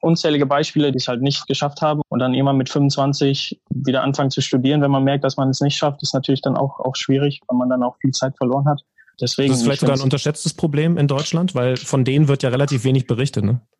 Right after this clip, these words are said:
Speaker 1: Das stimmt, ja. Also ich, ich krieg's von vielen Leuten mit, die jetzt auch irgendwo dann arbeiten, irgendwo. Ich hab einen Kollegen, der, der mit mir in der A-Junioren-Bundesliga gespielt hat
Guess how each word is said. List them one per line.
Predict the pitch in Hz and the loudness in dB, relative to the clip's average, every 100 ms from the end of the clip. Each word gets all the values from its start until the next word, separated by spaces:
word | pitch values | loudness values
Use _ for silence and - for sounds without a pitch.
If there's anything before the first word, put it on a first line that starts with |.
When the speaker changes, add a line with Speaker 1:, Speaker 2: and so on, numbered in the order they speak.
| _ _ | _ _
Speaker 1:
Das | - 127 | -4 -4
stimmt, | - 165 131 | 0 0 2
ja. | 135 147 131 127 | 0 0 -4 -4
Also | 127 117 120 117 - - | -4 0 0 0 -4 -4
ich, | 143 | -2
ich | 160 - | -2 0
krieg's | 170 - | -2 0
von | 151 135 | -2 0
vielen | 170 | 2
Leuten | 156 151 131 | 2 2 2
mit, | 139 - | 0 -2
die | 135 123 120 113 113 107 | 0 2 4 4 2 -2
jetzt | 120 - | -6 -2
auch | 123 | -4
irgendwo | 123 123 120 | -2 -2 -2
dann | 120 110 | -2 0
arbeiten, | 131 135 127 127 | 0 0 -2 -4
irgendwo. | 123 120 123 117 110 - | -6 -2 -2 -2 -4 -8
Ich | - | -10
hab | 123 | -8
einen | 120 120 127 _ - | -8 -8 -10 _ -6
Kollegen, | 117 123 127 123 | -2 0 2 2
der, | 120 117 117 _ - | 0 -2 -6 _ -6
der | |
mit | 117 123 | -2 0
mir | 123 | 0
in | 123 | 0
der | 107 | 0
A-Junioren-Bundesliga | 131 131 127 127 123 143 139 143 | 2 2 2 2 2 0 2 2
gespielt | 139 - - 139 131 | 2 0 -2 0 0
hat | 139 | -2